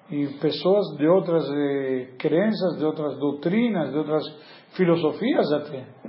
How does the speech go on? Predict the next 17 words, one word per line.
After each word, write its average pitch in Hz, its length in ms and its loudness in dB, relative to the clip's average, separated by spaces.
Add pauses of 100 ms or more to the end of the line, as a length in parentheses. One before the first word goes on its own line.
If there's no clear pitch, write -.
(920)
Então, 156 300 4 (1160)
o 156 200 -4
ponto 240 300 4
é 233 120 0
que 214 80 -2
não 226 160 0
preciso 269 300 -4
me 285 120 2
envergonhar 214 540 0
de 214 120 0
nada, 240 420 0
não 214 120 -2
tenho 247 140 -4
que 262 80 -8
estar 285 160 0
com 294 80 0
orgulho. 240 600 0